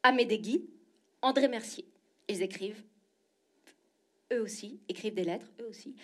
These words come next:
demandent que je puisse vivre ici. On nous répond, le papier est rouge. Il est écrit refus de séjour. Il est écrit que je ne dois pas rester,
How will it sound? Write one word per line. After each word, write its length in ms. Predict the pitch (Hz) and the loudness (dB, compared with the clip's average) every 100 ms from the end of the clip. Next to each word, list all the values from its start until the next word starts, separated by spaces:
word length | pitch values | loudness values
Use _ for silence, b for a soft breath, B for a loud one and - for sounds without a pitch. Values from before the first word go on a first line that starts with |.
| B B _ | B B _
demandent 340 | 190 220 247 254 | -6 -4 -6 -6
que 100 | 196 | -10
je 100 | 196 | -12
puisse 280 | 202 220 | -12 -12
vivre 260 | 185 214 196 | -10 -6 -6
ici. 320 | 180 - - - _ _ _ _ _ _ _ | -6 -8 -14 -16 _ _ _ _ _ _ _
On 80 | 202 | -10
nous 120 | 202 | -6
répond, 360 | 180 180 185 180 196 _ _ _ _ _ _ _ _ _ - | -6 -8 -12 -16 -18 _ _ _ _ _ _ _ _ _ -10
le 60 | |
papier 300 | 185 180 190 | -8 -4 -2
est 60 | 180 | -2
rouge. 380 | 170 156 - - B B - | -2 -8 -10 -18 B B -4
Il 100 | 196 | -2
est 140 | 208 | 0
écrit 360 | 202 - 226 226 | -2 -2 -2 -2
refus 380 | 185 202 - | -2 -8 -12
de 80 | 208 | -12
séjour. 480 | 185 - 175 156 156 | -12 -10 -10 -12 -10
Il 100 | 170 | -8
est 120 | 175 | -6
écrit 220 | 175 - | -8 -8
que 100 | 180 | -14
je 100 | 175 | -12
ne 140 | 170 165 | -12 -12
dois 200 | 170 175 | -10 -8
pas 160 | 180 | -8
rester, 480 | 165 156 - - 165 | -8 -10 -12 -12 -14